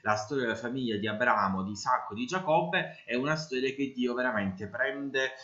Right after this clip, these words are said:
eh, sul serio. Per, per quale motivo? Perché Dio prende sul serio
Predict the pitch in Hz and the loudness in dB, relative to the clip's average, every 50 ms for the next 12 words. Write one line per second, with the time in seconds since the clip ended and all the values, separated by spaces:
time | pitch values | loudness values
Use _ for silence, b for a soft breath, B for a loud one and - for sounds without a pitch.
0 | B B - 110 110 107 104 104 104 98 - 117 113 101 - - - 101 90 87 | B B 0 2 2 4 4 4 2 2 0 -2 -2 0 0 0 0 2 2 0
1 | 87 87 87 95 98 90 - 127 120 123 - - _ _ _ _ 120 117 120 - | 0 -2 -2 -4 -4 -4 -4 -6 -8 -8 -10 -14 _ _ _ _ -8 -8 -8 -8
2 | - 117 120 120 120 123 117 110 - 117 98 95 87 95 104 101 - 123 120 - | -6 -4 -2 0 0 -2 -2 -4 -4 -4 -2 -2 -2 -2 -6 -6 -6 -8 -8 -2
3 | 156 160 143 - 139 139 139 120 110 104 - 135 131 123 - - - 165 143 110 | -2 -2 0 0 -2 -2 -2 -2 -2 -2 -2 -4 -6 -6 -6 -2 2 2 4 4
4 | 98 95 98 95 92 90 B | 4 2 2 0 0 -4 B